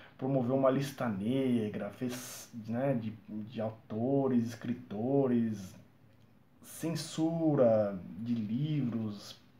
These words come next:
obras, peças, enfim. Você teve também, lá pros anos sessenta, o, o governador do Alabama,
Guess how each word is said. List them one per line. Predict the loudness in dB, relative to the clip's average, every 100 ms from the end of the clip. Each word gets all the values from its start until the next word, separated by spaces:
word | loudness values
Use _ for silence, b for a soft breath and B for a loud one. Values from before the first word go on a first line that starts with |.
| -12
obras, | -2 6 8 8 6 -2 -4
peças, | -8 0 0 2 -2
enfim. | -4 -4 -6 -6 -18 -20 -20 -20 B B B B B B B B B B B B B -20 -20 -20 -12
Você | -10
teve | 4 4 6
também, | 6 8 8 8 6 4 4 10
lá | 10
pros | 10 4
anos | 4
sessenta, | 2 0 2 2 2 4
o, | 4 6 6 4 2 0 2 2 2 2
o |
governador | 2 4 4 6 8
do | 12
Alabama, | 12 12 10 4 4 2 -2